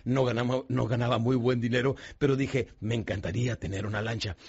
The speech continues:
Por lo tanto, fui a donde vendían las lanchas, le dije, "¿Cuánto necesito de depósito?" Me dijeron, "dos mil dólares." Vendía seguros, me ganaba doscientos cincuenta dólares por venta y dije, "Ah, muy bien, pues voy a hacer cuatro ventas y voy a venir a comprar eso."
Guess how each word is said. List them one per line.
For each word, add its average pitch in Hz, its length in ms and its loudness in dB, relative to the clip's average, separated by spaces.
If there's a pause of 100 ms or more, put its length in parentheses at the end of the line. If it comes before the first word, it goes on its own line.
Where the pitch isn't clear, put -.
(140)
Por 190 160 2
lo 240 140 4
tanto, 165 320 0
fui 147 240 2
a 143 140 -2
donde 117 180 -2
vendían 110 260 -2
las 123 120 2
lanchas, 123 340 -2
le 127 80 0
dije, 117 140 0
"¿Cuánto 156 240 0
necesito 147 340 2
de 131 60 4
depósito?" 165 420 0
Me 170 80 2
dijeron, 120 240 2
"dos 110 140 0
mil 139 160 2
dólares." 92 480 -4 (200)
Vendía 135 220 2
seguros, 160 380 2
me 147 80 0
ganaba 127 260 -4
doscientos 139 380 -2
cincuenta 131 280 -2
dólares 131 360 0
por 127 160 0
venta 139 320 0 (160)
y 123 100 -2
dije, 123 320 -2
"Ah, 151 140 -4
muy 185 120 -2
bien, 196 140 0
pues 131 160 -6
voy 123 120 -2
a - 20 0
hacer 127 160 -4
cuatro 190 260 -2
ventas 151 340 -2
y - 60 -4
voy 127 200 2
a 135 40 2
venir 147 320 2 (240)
a - 160 -4
comprar 110 540 -4
eso." - 340 -6